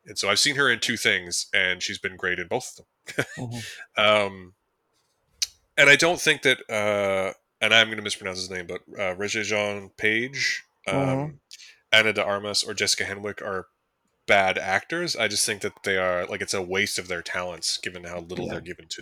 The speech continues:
Speaker 1: do.
Speaker 2: Well,
Speaker 1: Um,
Speaker 2: Reg-, Regé-Jean Page, I thought was great. I've never seen him as an antagonist. I thought he, he had a really solid accent as well, and he was really watchable. But, uh,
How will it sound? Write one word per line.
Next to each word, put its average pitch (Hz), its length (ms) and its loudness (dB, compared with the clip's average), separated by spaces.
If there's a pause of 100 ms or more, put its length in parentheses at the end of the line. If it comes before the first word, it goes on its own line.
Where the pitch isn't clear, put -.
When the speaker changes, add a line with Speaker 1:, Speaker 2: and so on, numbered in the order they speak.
Speaker 1:
do. 82 260 -8 (1400)
Speaker 2:
Well, 214 360 6
Speaker 1:
Um, 196 40 0
Speaker 2:
Reg-, 240 360 4
Regé-Jean 240 480 4
Page, 185 220 4
I 170 60 4
thought 151 180 0
was 147 140 -2
great. 156 300 6
I've 139 120 0
never 151 220 4
seen 147 320 0
him 165 220 6
as 143 240 -2
an 139 100 2
antagonist. 131 800 -4
I 147 120 2
thought 139 240 -4
he, 131 440 -4 (260)
he 135 260 -6
had 131 140 -2
a 120 40 -8
really 139 180 -2
solid 143 400 2
accent 143 500 0
as 131 140 -8
well, 151 300 2
and 131 360 -2 (160)
he 131 140 -10
was 127 160 -10
really 135 160 0
watchable. 123 540 -4
But, 135 260 4 (840)
uh, 143 240 0